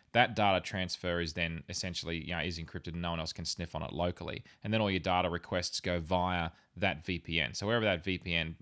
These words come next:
comes out at the other end. So what you're essentially doing is, yeah, you're meaning anyone locally, like you said,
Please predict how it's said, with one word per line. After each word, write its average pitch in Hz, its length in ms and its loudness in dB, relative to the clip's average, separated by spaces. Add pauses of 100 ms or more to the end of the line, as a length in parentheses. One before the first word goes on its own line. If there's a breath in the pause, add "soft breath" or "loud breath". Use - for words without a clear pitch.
(140)
comes 92 320 -2
out 87 180 2
at 76 80 -10
the 85 120 -2
other 78 220 -2
end. 71 280 -4 (560 soft breath)
So 87 440 4
what 110 180 0
you're 98 120 2
essentially 90 460 -2
doing 85 300 -2
is, 82 420 -2
yeah, 87 220 2
you're 92 260 0
meaning 87 320 0
anyone 85 240 -2
locally, 87 380 0
like 90 260 0
you 101 80 0
said, 82 380 0